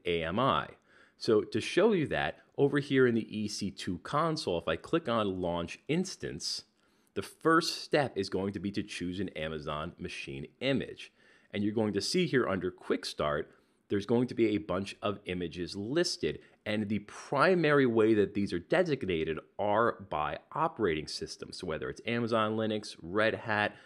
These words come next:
suse Linux, Windows, different versions of Windows. And then within each operating system type, you can then see various other settings and software packages that may come installed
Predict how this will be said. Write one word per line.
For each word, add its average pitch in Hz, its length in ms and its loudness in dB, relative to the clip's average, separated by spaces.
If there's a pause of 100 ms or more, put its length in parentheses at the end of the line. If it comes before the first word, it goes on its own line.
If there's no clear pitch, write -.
(140)
suse - 460 -2
Linux, 110 680 0 (380)
Windows, 104 920 4 (440)
different 90 280 -4
versions 110 500 2
of 101 120 -2
Windows. 101 640 2 (440)
And 113 100 0
then 120 160 4
within 113 340 2
each - 240 -8
operating 95 540 0
system 87 500 -4
type, - 480 2
you 104 120 -8
can 104 220 -2
then 113 240 4
see 107 360 0
various 101 520 2
other 98 340 0
settings 104 680 -2 (180)
and 92 140 -4
software 123 500 2
packages 87 600 -2
that - 200 -6
may 87 220 -2
come 95 260 -4
installed 80 680 -4